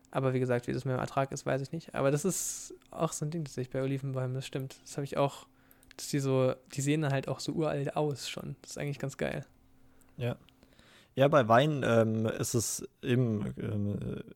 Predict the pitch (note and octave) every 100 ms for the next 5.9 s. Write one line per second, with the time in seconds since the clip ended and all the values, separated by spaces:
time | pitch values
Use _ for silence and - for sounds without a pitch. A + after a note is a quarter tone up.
0 | _ _ _ _ _ - - A2 - -
1 | G#2+ G#2 G2 - - - - G#2 G2+ G2+
2 | - F#2+ A#2 A2+ G#2+ A2 - - G#2 G#2
3 | G2+ G2 G2+ G2 - - - _ - -
4 | G#2+ - G2+ G2+ G2 G2 - - _ _
5 | _ - - G#2 G#2 A2 G#2 -